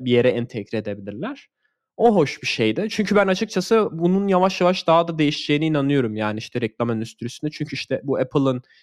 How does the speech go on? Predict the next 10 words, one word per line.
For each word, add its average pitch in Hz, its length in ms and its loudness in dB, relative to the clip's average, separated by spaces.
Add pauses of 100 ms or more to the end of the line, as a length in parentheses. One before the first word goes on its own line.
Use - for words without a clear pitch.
(160)
gizlilik, 131 720 -2 (400)
e, 117 60 2 (1400)
ile 131 180 4
ilgili 123 320 -2
yaptığı 127 500 2
değişiklik 127 540 0
çok - 260 -2
şey 131 220 0
değiştirdi 104 480 -4
aslında. 110 380 -8